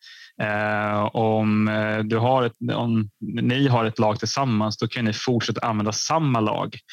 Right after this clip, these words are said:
och sp-, s-, kolla liksom från år till år hur, hur bra har det gått för er eller hur dåligt har det gått för er. Eh, liksom, när, när ger man upp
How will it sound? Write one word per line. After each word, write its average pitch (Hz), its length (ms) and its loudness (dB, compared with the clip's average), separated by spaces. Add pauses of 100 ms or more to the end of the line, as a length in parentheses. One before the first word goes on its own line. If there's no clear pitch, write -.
(260)
och 113 180 -2
sp-, - 300 -8
s-, 110 80 -4
kolla 123 320 0
liksom 113 280 -4
från 110 160 -6
år 117 220 2
till 110 160 -4
år 113 440 2
hur, 107 420 2
hur 110 200 0
bra 110 280 2
har 107 100 2
det 110 60 2
gått 131 280 0
för 104 280 0
er 104 40 0
eller 107 260 2
hur 107 120 0
dåligt 113 360 2
har 131 60 0
det 117 60 -4
gått 110 200 -2
för 101 220 0
er. 101 200 0 (420)
Eh, 104 400 -2
liksom, 104 500 -2
när, 117 200 -2
när 123 180 0
ger 117 160 -2
man 117 120 0
upp 135 200 -2